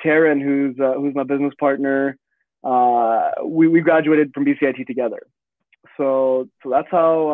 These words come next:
uh, how we kinda met, uh, and started doing, you know, these little random productions. And, um, and that, we, we kinda knew each other's skill sets going in. You know, I was kinda more the talker. <laughs> Um, I was the one that could, uh, you know,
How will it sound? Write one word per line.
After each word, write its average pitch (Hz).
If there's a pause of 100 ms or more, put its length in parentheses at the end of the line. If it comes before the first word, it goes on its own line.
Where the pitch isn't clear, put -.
(280)
uh, 123
how 143
we 139
kinda 139
met, 151 (640)
uh, 131
and 135
started 139
doing, 135
you 135
know, 123
these 127
little 135
random 131
productions. 135
And, 120 (680)
um, 113
and 131
that, 151
we, 190
we 202
kinda 220
knew 175
each 185
other's 175
skill 165
sets 165
going 156
in. 160
You 156
know, 143
I 147
was 147
kinda 147
more 143
the 143
talker. 156 (440)
<laughs> 180 (540)
Um, 143
I 139
was 160
the 151
one 151
that 147
could, 139
uh, 135
you 147
know, 139